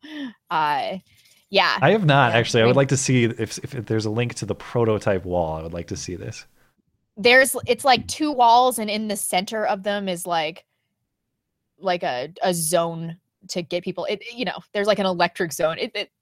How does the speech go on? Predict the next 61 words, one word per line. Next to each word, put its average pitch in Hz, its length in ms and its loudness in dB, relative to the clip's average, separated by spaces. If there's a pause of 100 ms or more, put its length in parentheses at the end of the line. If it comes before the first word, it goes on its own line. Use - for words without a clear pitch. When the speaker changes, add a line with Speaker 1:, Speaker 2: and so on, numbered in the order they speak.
(140)
Speaker 2:
Yeah, 226 280 6
Speaker 1:
it 165 60 6
Speaker 2:
yeah. 190 180 6
Speaker 1:
looks - 120 -4
like 240 100 -6
it 220 80 -6
would 196 100 -10
really 170 160 -4
Speaker 2:
Well, 151 80 2
Speaker 1:
work. 226 60 6
Speaker 2:
that's 247 120 2
the 262 80 -4
thing. 233 160 0
I 170 120 2
want 240 200 2
these 240 160 -2
to 175 60 0
be 160 120 0
more 139 200 2
video 117 400 4
gamey, 85 400 -6
you 95 160 -6
know? 117 200 0
Like, 110 180 0
I 117 60 4
want, 139 360 0
Speaker 1:
<laughs> - 0 -
Speaker 2:
like, 104 280 -4
um, 85 380 -4
like, 92 240 -8
spike 131 440 -2
pits - 400 -6
or 101 60 0
something 95 480 -2
that 92 120 -4
they, 110 180 2 (160)
<laughs> - 180 4
you 226 60 6
know? 220 200 4
Like, 170 220 4
I, 156 160 4 (220)
you 175 80 2
think 208 140 2
of, 190 80 0
like, 156 160 2
Tomb 185 340 0
Raider, 110 260 2
old 127 220 4
school 131 200 -2
Tomb 135 300 0
Raider 95 220 0
with 87 160 -8
Lara 107 180 4
Croft 98 400 -2
and, 87 80 -8
like, 82 220 -12 (120)
obstacles 110 580 -2
she 104 140 -2
had 85 120 -2
to 90 60 -6
navigate. 85 580 -6